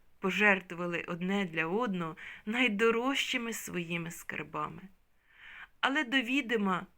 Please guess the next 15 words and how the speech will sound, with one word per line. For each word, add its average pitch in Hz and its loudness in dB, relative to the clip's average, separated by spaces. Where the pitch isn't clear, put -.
мудреців 196 0
наших 156 -2
днів 240 -8
слід 330 -4
сказати, 175 -8
що - -8
з 151 -14
усіх, 254 -8
хто - -2
робив 269 4
подарунки, 220 2
ці - -4
двоє 185 -4
були 165 -8
наймудріші. 175 -6